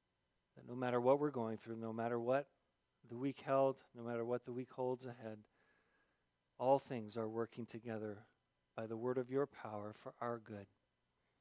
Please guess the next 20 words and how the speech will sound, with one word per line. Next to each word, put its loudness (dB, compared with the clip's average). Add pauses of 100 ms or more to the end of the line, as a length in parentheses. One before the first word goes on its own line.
(920)
So -8 (160)
I -18
pray 2
and -2
ask, -4
Lord, -2
that -6
you -8
would -10
bless 0 (720)
the -8
preaching 2
of -4
your -2
word -2 (420)
and -18 (140)
that -10
you -10
would -8
transform -6